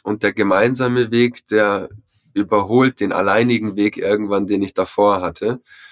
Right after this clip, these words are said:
Und das heute eigentlich ja schon um ein Vielfaches. Von dem her, diese richtige Gründungsphase, da hätte ich mir wirklich am besten jemanden gewünscht, weil da hast du so einen Stress und bist dir so unsicher in allem. Aber wenn jemand dann auch keine Ahnung hat, dann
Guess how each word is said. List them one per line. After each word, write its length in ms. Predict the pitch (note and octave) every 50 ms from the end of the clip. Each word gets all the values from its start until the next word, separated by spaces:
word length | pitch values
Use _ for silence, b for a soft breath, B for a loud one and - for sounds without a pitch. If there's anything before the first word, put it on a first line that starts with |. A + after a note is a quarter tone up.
| B B B
Und 160 | F2+ F2+ -
das 180 | G2 - - -
heute 300 | G2 G#2 G#2 - - E2+
eigentlich 420 | E2+ F2 F2+ F#2 F#2 F2 - -
ja 80 | F2+ F2
schon 180 | - F#2 F#2
um 120 | F2+ F2+ F2+
ein 100 | F2 F2
Vielfaches. 760 | - - A2 A2 - - F2+ E2+ - - G2 A#2 - - - B B B B B B B B B
Von 200 | - - F#2+ F2+
dem 220 | F2 G2+ G2+ G2+
her, 200 | A2 G#2 G2 F#2 - B B B B B B B B B B _ _ _ _
diese 380 | - - G2+ G#2+ F#2 G2 G#2 G#2+
richtige 400 | B2 B2+ - - G#2+ G2+ G#2 -
Gründungsphase, 880 | - G#2 A#2+ B2+ C#3 C3+ B2+ B2 A#2+ - - A2 A2 A#2 A#2 A2+ A2+
da 160 | G#2 G2+ G2 G#2+
hätte 240 | A2 A2 G#2 -
ich 80 | G#2 G#2+
mir 380 | A2 G#2 G#2 G2 F#2+ F2 - _ - _ _
wirklich 540 | - F2 G#2 A#2+ B2 B2 - A#2 - - -
am 120 | G#2+ G#2+
besten 340 | - G#2+ A2+ - - - A2+
jemanden 440 | A2 A2+ A2+ A2+ A2 G#2+ G#2+ - A2
gewünscht, 480 | A2+ G#2 G#2+ A2+ A#2 A#2+ A#2 - - G2
weil 300 | F#2+ F#2 F#2 F#2 F#2 _ -
da 160 | - G2 F#2+
hast 240 | G2+ G2 - - -
du 60 | G2
so 360 | F#2+ G2 F#2 - G2+ G#2 A2 A2
einen 180 | G2+ F#2+ F#2+
Stress 540 | F#2 - - - - F#2+ F#2 G#2 G#2+ - -
und 120 | F#2+ F#2
bist 180 | - F#2 - -
dir 100 | G2+ G2
so 160 | F#2 G#2 G#2
unsicher 540 | G2+ - G#2+ A2+ A#2 A2+ G#2+ G2+ - F#2+ F2+
in 80 | F#2 E2
allem. 340 | E2 F2 F#2 G#2 A2 G#2+
Aber 320 | F#2 F#2+ F#2+ F#2+ F#2 D#2+ -
wenn 140 | F#2 G2+ G#2
jemand 320 | G#2+ A2 A2 A2 G#2+ -
dann 80 | G2+ F2+
auch 180 | G2 A#2+ B2
keine 320 | - - A2 A2+ A2+ G#2+ -
Ahnung 360 | G2 G#2 A2 A2+ G#2+ A2 A2
hat, 220 | A2 G#2+ - -
dann 200 | G2+ G#2 G#2+ G#2